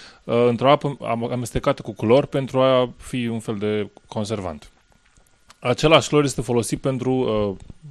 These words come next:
piscine și haine și tot așa. Motivul pentru care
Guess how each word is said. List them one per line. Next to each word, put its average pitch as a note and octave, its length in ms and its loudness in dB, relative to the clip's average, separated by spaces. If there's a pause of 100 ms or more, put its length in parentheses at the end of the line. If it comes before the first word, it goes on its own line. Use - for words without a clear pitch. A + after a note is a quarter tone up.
(220)
piscine B2 500 -2
și G#2 300 -8 (280)
haine B2+ 320 0
și G2+ 60 -8
tot - 160 -8
așa. - 260 -12 (720)
Motivul D3+ 440 0
pentru B2 240 0
care B2 360 2